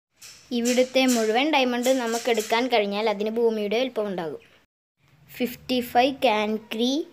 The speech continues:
എന്ന നക്ഷത്രത്തിന് ചുറ്റുമാണ് ഫിഫ്റ്റി ഫൈവ് കാൻക്രി ഇ എന്ന ഈ ഡയമണ്ട് പ്ലാനറ്റ് വലം വെച്ചുകൊണ്ടിരിക്കുന്നത്. ഈ നക്ഷത്രം റെഡ് ഡ്വാർഫ് ഇനത്തിൽപ്പെടുന്ന നക്ഷത്രമാണ്. ഇതൊക്കെ കേട്ടപ്പോൾ എല്ലാവർക്കും ഈ ഗ്രഹത്തിൽ ഒന്ന് പോകാൻ കൊതി തോന്നിയിട്ടുണ്ടാകും.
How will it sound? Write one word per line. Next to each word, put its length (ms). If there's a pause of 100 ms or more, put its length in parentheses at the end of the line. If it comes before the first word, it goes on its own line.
(140)
എന്ന 380 (540)
നക്ഷത്രത്തിന് 800
ചുറ്റുമാണ് 520
ഫിഫ്റ്റി 420
ഫൈവ് 380
കാൻക്രി 520 (120)
ഇ 140 (140)
എന്ന 400
ഈ 140
ഡയമണ്ട് 480
പ്ലാനറ്റ് 580 (420)
വലം 300
വെച്ചുകൊണ്ടിരിക്കുന്നത്. 1000 (1160)
ഈ 160
നക്ഷത്രം 540
റെഡ് 240
ഡ്വാർഫ് 300
ഇനത്തിൽപ്പെടുന്ന 600
നക്ഷത്രമാണ്. 760 (1400)
ഇതൊക്കെ 540
കേട്ടപ്പോൾ 600
എല്ലാവർക്കും 600
ഈ 120
ഗ്രഹത്തിൽ 520
ഒന്ന് 180
പോകാൻ 520
കൊതി 240
തോന്നിയിട്ടുണ്ടാകും. 760